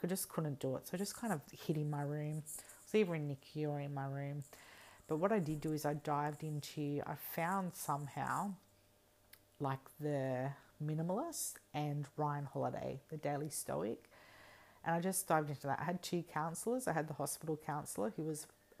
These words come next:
friggin' amazing. And then I did online counselling 'cause I'm like, "This is fucked and I need to, like, get my head right so I don't, like, implode." Um, so I did a lot of work on myself and I just kind of,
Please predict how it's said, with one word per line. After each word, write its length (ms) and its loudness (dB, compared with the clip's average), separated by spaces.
friggin' 260 0
amazing. 580 -2
And 120 -4
then 100 -2
I 60 2
did 280 0
online 380 0
counselling 440 -4
'cause 120 -6
I'm 100 0
like, 240 -2
"This 220 -4
is 100 -6
fucked 560 -6
and 140 -4
I 100 2
need 240 -2
to, 100 -8
like, 320 -2
get 160 -2
my 140 -4
head 260 -4
right 440 2
so 200 -2
I 160 4
don't, 400 -4
like, 260 -2
implode." 640 -2
Um, 440 2
so 180 4
I 60 4
did 240 2
a 40 4
lot 180 4
of 160 -4
work 260 0
on 80 0
myself 560 2
and 120 -2
I 80 -2
just 300 0
kind 300 -2
of, 160 0